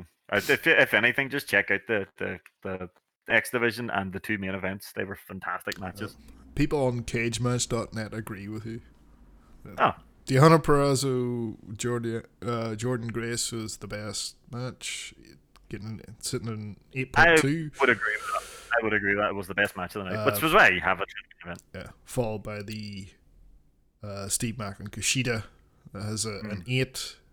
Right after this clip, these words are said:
Speaker 2: uh, seven point six for the X Division, um, seven point two nine for Ultimate X, and yeah,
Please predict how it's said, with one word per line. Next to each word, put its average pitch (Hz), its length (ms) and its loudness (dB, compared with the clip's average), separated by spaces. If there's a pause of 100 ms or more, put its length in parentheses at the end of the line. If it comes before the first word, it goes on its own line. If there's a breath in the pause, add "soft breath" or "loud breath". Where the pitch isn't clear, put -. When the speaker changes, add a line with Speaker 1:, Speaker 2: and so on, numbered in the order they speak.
(200)
Speaker 2:
uh, 98 320 -8
seven 110 360 -6
point 104 280 -8
six 131 300 0
for 107 420 -8
the 104 320 -12 (120)
X 117 200 -6
Division, 113 540 -8 (380)
um, 101 380 -14
seven 107 260 -12
point 110 180 -14
two - 120 -6
nine 123 240 -4
for 110 180 -8
Ultimate 101 360 -10
X, - 420 -8
and 101 340 -12
yeah, 110 300 -6